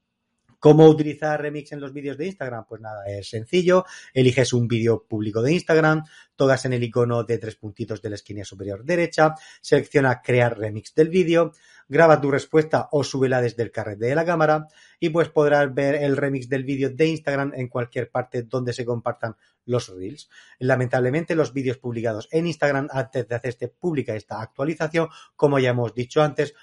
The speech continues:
no podrán por el momento ser utilizados para la herramienta Remix. Pues nada, una nueva e interesante funcionalidad que nos trae Instagram. Y por último vamos a ver, eh, cómo ver la foto de un documento de contacto, eh, de un,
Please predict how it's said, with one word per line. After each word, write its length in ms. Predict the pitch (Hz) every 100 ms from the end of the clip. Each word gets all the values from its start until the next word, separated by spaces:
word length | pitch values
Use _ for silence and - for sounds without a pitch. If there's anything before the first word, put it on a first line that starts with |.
| _
no 160 | - 156
podrán 300 | 156 156 156
por 120 | 156
el 80 | 151
momento 340 | 151 147 143
ser 320 | 127 - 156 147
utilizados 640 | 143 147 139 139 139 139 _ _ _
para 180 | 143 135
la 80 |
herramienta 500 | 135 131 135 123 131
Remix. 540 | 120 117 95 95 - _ - - _ _ _ _ _ _
Pues 140 | 147
nada, 200 | 151 139
una 280 | 135 123 120
nueva 520 | 127 165 180 175 175 - - _
e 200 | 151 156
interesante 800 | 156 147 127 139 127 139 127 131
funcionalidad 760 | 123 135 127 131 123 123 127 120
que 100 | 123
nos 160 | 117
trae 320 | - 120 113 - _ _
Instagram. 640 | 123 117 110 107 120 156 - _ _ _
Y 120 | 180
por 160 | 165
último 320 | 156 156 156 151
vamos 260 | 143 139
a 80 | 135
ver, 300 | 135 135 131
eh, 220 | 127 123
cómo 260 | - 127 120
ver 180 | 123 123
la 140 | 165
foto 320 | - 160 151
de 60 | 143
un 80 | 139
documento 500 | 127 127 120 123 117
de 120 | 117
contacto, 680 | 110 104 - 135 - 139 127
eh, 380 | 120 117 113 110
de 100 | 117
un, 160 | 120